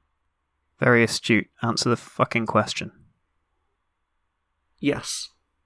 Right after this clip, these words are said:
Speaker 1: I think Briss fires.
Speaker 2: Okay. How is she? She's still mad?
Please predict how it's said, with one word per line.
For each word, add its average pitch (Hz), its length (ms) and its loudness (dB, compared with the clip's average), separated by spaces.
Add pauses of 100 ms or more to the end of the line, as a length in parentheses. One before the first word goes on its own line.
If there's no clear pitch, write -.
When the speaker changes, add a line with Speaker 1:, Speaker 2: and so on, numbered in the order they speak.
(500)
Speaker 1:
I 110 140 -2
think - 220 -4
Briss 104 180 2
fires. 113 400 2 (1120)
Speaker 2:
Okay. 170 300 2 (380)
How 139 180 6
is 143 100 4
she? 117 160 0
She's - 160 -4
still 120 180 2
mad? 135 280 0